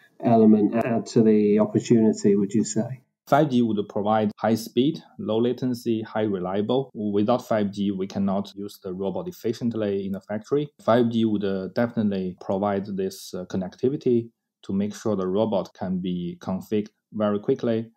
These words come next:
Speaker 2: and can work efficiently. That is the foundations for,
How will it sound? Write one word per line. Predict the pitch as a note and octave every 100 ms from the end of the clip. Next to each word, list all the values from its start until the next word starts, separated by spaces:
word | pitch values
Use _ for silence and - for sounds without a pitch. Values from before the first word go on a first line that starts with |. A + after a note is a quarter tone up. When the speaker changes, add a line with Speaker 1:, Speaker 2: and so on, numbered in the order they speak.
| _ _ _ _
Speaker 2:
and | F2+ F#2
can | - F#2 F2 F2
work | G2 G2 G2
efficiently. | F2+ G#2 G2+ F2 E2 - _ _ _ _ _
That | F#2 F2+
is | F#2 F2
the | F#2 F2 D#2+ - _ _ -
foundations | F2+ F#2 G#2 G#2+ F2+ F2+ - -
for, | F2 E2+ D#2+